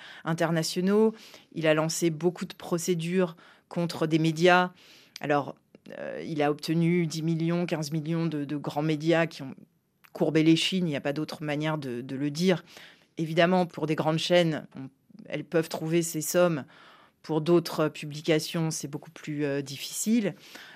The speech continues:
Euh, il y a d'ailleurs, par ailleurs, un écosystème médiatique, euh, euh, conservateur qui domine de manière écrasante l'espace médiatique, euh, aux États-Unis, hein. Steve Bannon lui-même le dit, donc c'est, c'est, je crois que c'est pas un scoop.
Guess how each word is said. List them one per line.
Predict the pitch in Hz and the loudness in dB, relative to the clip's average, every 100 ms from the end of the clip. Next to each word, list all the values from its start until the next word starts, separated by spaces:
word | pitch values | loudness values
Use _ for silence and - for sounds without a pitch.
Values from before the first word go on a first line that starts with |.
| - | -4
Euh, | 143 143 143 | 0 2 0
il | - | -2
y | 147 | 0
a | 147 | 0
d'ailleurs, | 143 135 156 156 139 | 0 0 2 2 0
par | - 123 | -4 -4
ailleurs, | 135 151 | -2 -2
un | 127 - - 135 | -4 -8 -10 -10
écosystème | 117 - 131 - - 147 | -10 -10 -12 -12 -6 -4
médiatique, | 143 135 143 143 - 165 165 | -2 -2 -4 -4 -8 -10 -10
euh, | 123 - - - - - _ | -12 -12 -14 -18 -20 -20 _
euh, | - 127 127 | -12 -10 -10
conservateur | - 139 - 135 139 139 160 156 | -10 -8 -4 -2 -2 0 2 2
qui | - - | -2 -14
domine | 139 156 165 170 156 | -2 2 2 2 0
de | 143 | -2
manière | 143 147 139 | -2 -2 -2
écrasante | 127 - 156 151 165 156 - _ _ - | -4 0 0 2 0 -2 -10 _ _ -6
l'espace | 151 139 156 151 | -6 0 0 0
médiatique, | 156 143 151 - 165 165 | -2 -2 -2 -2 -10 -10
euh, | 127 131 139 - - - - _ | -10 -8 -8 -10 -14 -20 -20 _
aux | 151 | -4
États-Unis, | 147 143 151 170 190 175 | 0 2 4 4 4 4
hein. | 147 | 0
Steve | - 156 | -6 -4
Bannon | 143 156 165 160 | 2 4 4 2
lui-même | 151 160 165 160 | 2 4 4 6
le | 175 | 4
dit, | 165 180 | 2 -2
donc | 143 143 | -2 -4
c'est, | - 143 | -4 -6
c'est, | 123 135 131 131 - | -4 -6 -6 -6 -8
je | - | -10
crois | - | -10
que | - | -10
c'est | - | -8
pas | - | -4
un | 147 | -4
scoop. | 147 - 277 | -4 -2 -2